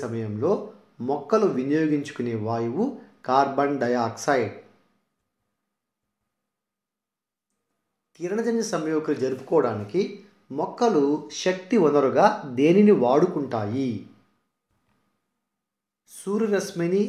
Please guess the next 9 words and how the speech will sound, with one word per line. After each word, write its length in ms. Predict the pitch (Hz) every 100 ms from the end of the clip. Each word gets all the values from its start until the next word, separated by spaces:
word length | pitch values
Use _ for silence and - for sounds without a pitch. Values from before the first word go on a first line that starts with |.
| 123
లేదా 260 | 127 123 196 - - -
కాంతిని 460 | 135 160 170 180 143
వాడుకుంటాయి. 540 | 113 113 107 107 104 101 - _ _ _ _ _ _ _ _ _ _ _ _ _ _ _ _ _ _ _ _ _ _ _ _ _ _ _ _ _ _ _ _ _ _
కిరణజన్య 460 | 170 180 226 226 220 -
సంయోగక్రియలో 680 | 156 151 151 151 127 117 151 196 - - _ -
అంతిమంగా 720 | 156 220 208 220 196 180 147 156 147
ఏర్పడే 360 | 135 - 123 208 - -
పదార్థం 540 | 131 135 139 - 165 196 131 123
ఏది? 280 | 120 135